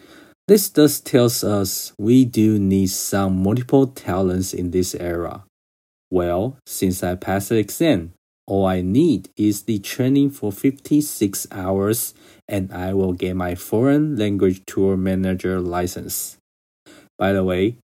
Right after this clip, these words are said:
just bragging about it, I only studied for three days for it,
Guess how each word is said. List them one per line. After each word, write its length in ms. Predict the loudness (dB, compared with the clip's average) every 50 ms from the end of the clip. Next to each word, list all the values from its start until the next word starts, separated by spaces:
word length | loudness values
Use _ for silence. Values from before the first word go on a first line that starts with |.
| _
just 240 | -4 -2 -2 -2 -2
bragging 320 | 0 0 0 2 0 0 -2
about 420 | -2 -2 -2 -2 -2 -2 -2 -4
it, 240 | -6 -10 -12 -16 -20 _ _ _ _ _ -20 -12 _
I 100 | -2 0 2
only 260 | 4 6 6 6 6
studied 340 | 4 2 2 2 2 2 2
for 160 | 0 -2 -4
three 300 | -2 -2 0 0 2 2
days 280 | 2 2 2 0 0 -2
for 240 | -4 -6 -6 -4 -4
it, 360 | -2 -2 -2 -2 -4 -8